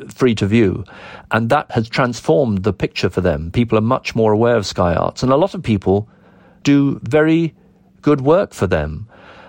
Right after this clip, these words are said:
And they even do take on things that you might think are not mainstream. So I really admire them. I, I would work for them if it wasn't for the fact that I'm sort of nearing the end of my career and it's, it's a bit late to start finding new sponsors, as it were.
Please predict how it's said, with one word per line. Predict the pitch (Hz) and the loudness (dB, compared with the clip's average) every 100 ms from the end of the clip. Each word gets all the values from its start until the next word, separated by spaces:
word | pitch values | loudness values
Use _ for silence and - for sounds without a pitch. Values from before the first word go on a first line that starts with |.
| - _ - | -20 _ -6
And | 151 | 0
they | 180 | 0
even | - 220 233 180 139 | 2 2 4 2 2
do | 185 180 | 2 2
take | - 160 147 | 0 2 0
on | 135 | 0
things | 131 131 127 120 | 0 0 0 0
that | 147 | 0
you | 156 | 2
might | 156 180 | 0 0
think | - 123 | -2 0
are | 135 | 2
not | 156 202 120 | 2 0 0
mainstream. | 113 98 95 - - - 101 _ - - - - | 0 0 -2 -4 -6 -8 -14 _ -20 -20 -20 -14
So | - 156 151 | 0 0 2
I | 139 | 0
really | 147 190 156 | 2 4 4
admire | 131 165 147 | 2 0 2
them. | 113 | 0
I, | 127 135 | 0 0
I | 160 | 0
would | 151 127 | -2 0
work | 196 220 | 2 2
for | - | -2
them | 92 87 98 - | -2 -2 -4 -6
if | 135 | -2
it | 147 | 0
wasn't | 151 147 - | 0 -2 -6
for | 120 | -4
the | |
fact | 120 - | -4 -2
that | 135 | 0
I'm | 123 123 | -2 0
sort | 127 | 0
of | 117 | 2
nearing | 131 123 | 2 2
the | 120 | 2
end | 123 120 | 2 2
of | |
my | 117 113 | 0 0
career | 131 135 156 101 95 | 0 4 4 4 2
and | 110 | 0
it's, | 120 - - | -2 -4 -4
it's | 120 113 | -2 -2
a | |
bit | 123 123 | -2 2
late | 127 117 | 0 0
to | - | -6
start | 110 123 107 - _ _ _ | -4 0 0 -2 _ _ _
finding | - 110 104 104 | -2 -2 -2 -2
new | 110 104 | 0 -2
sponsors, | - 123 123 - 90 | -2 -2 -2 -4 -2
as | 87 - | -2 -4
it | - | -4
were. | - | -4